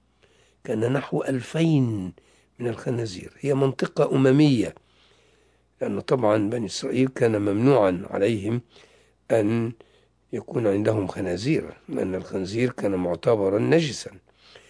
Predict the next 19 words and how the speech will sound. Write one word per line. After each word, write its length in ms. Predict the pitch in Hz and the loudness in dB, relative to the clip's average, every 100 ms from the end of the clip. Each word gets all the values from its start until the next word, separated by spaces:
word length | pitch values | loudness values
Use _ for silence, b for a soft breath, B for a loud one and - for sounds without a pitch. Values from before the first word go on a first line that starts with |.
| b | b
فاختنقوا 640 | - 135 - 214 208 170 170 | -8 -6 0 4 4 4 0
في 120 | - | 2
البحر. 400 | 175 156 - - _ _ _ _ b b b b b - | 2 2 0 -8 _ _ _ _ b b b b b -2
ولما 340 | 123 160 156 | 4 6 6
رأى 220 | 170 175 | 6 6
رعاة 360 | 151 135 147 151 - | 6 6 6 2 0
الخنازير 680 | 147 - 131 120 117 156 127 | -6 0 0 2 0 2 2
هذا 340 | 117 156 156 | 4 4 4
هربوا 500 | 110 160 196 170 135 - b b b | 0 2 4 4 2 -2 b b b
وذهبوا 540 | - 135 160 156 151 147 | -2 2 4 4 2 4
إلى 120 | 151 | 6
المدينة 640 | 151 156 160 185 175 123 - _ b b b b b | 6 4 6 6 6 4 0 _ b b b b b
وفي 180 | 90 - | -10 -6
القرى، 540 | 170 - 185 175 98 - _ _ _ _ _ _ _ _ _ _ _ _ | -4 2 4 6 2 -4 _ _ _ _ _ _ _ _ _ _ _ _
فجاء 440 | - 143 180 180 | -6 0 4 4
الناس 380 | 175 175 180 - | 6 6 4 2
ليروا 360 | 170 175 170 165 | 2 4 6 4
ماذا 300 | 170 170 151 | 4 4 0
حدث. 480 | - 160 127 - | -4 -6 -6 -10